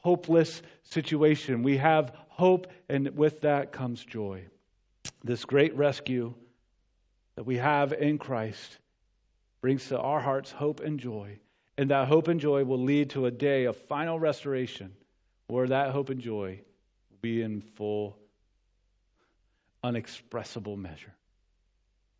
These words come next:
When the in-between days are no more. When the desert is no more. When the journey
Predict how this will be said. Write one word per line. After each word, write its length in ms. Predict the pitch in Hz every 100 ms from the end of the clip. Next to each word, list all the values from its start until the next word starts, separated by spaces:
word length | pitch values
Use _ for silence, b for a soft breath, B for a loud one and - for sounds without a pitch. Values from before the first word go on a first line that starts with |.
| _ _ _ _ _ _ _ _ _ _ _ _ _ _ _ _ _ _ _ _ _ _ _ _ _
When 140 | 123 127
the 120 | 139
in-between 440 | 143 135 127 135
days 260 | 123 113 107
are 100 | 104
no 140 | 107
more. 360 | 101 98 90 87 _ _ _ _ _ _ _ _ _ _ _ _ _ _ _ _ _ _ _
When 140 | - 123
the 60 |
desert 440 | 120 131 131 123 - - _ _ _ _ _ _ _ _ _ _ 117
is 180 | 104
no 140 | 113 107
more. 320 | 104 98 92 _ _ _ _ _ _ _ _ _ _ _ -
When 140 | 120
the 80 | 123
journey 580 | 107 123 135 120 110 113